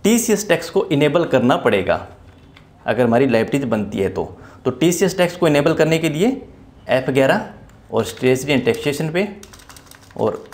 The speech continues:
यहाँ पे enable टीसीएस यानी कि tax collected at shore com, shores को हम इनेबल करेंगे,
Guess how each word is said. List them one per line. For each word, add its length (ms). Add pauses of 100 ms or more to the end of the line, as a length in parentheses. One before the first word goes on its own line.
(240)
यहाँ 180
पे 160 (840)
enable 420 (480)
टीसीएस 420
यानी 140
कि 100 (120)
tax 260
collected 500
at 180
shore 280
com, 200 (540)
shores 260
को 120
हम 240 (220)
इनेबल 280
करेंगे, 420